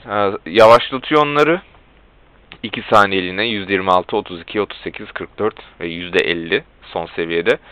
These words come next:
Ve armor M R rezidanslarını üç saniyeliğine yüzde yirmi azaltıyormuş seviyeyle beraber. Bu armor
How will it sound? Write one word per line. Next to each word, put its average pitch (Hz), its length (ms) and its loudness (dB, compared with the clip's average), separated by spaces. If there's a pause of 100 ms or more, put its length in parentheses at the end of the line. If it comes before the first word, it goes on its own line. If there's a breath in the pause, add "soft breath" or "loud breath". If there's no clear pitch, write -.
(580 loud breath)
Ve 147 360 8
armor 143 400 10
M 131 240 6
R 131 100 10
rezidanslarını 107 1120 2
üç 135 120 -4 (140)
saniyeliğine 98 560 4
yüzde 117 320 -2
yirmi 113 480 2
azaltıyormuş 104 760 4
seviyeyle 107 440 2
beraber. 90 420 4 (440 loud breath)
Bu - 140 2
armor 101 380 6